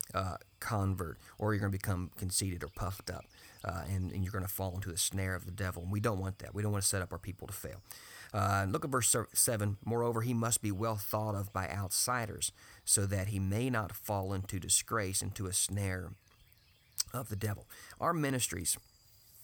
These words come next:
don't just touch our families and our children, uh, and our churches.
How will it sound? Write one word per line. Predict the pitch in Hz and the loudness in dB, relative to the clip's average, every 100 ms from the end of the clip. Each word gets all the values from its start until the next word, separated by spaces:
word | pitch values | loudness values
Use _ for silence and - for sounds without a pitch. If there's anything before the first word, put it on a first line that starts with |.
| - - - - 123 | -20 -20 -4 -2 0
don't | 117 113 | 0 0
just | 104 - | 0 2
touch | - 101 | 0 0
our | 92 | -2
families | - 104 104 104 101 92 - - _ - - - - - | -2 0 2 2 2 2 0 -2 _ -20 -20 -20 -20 -10
and | 95 | -8
our | 92 | -2
children, | - - 107 98 101 98 95 101 - - | 0 2 0 0 0 0 -2 -6 -14 -14
uh, | 101 95 | -8 -8
and | 87 | -8
our | 87 | -6
churches. | - - 104 87 87 - | -4 -2 -2 -2 -2 -4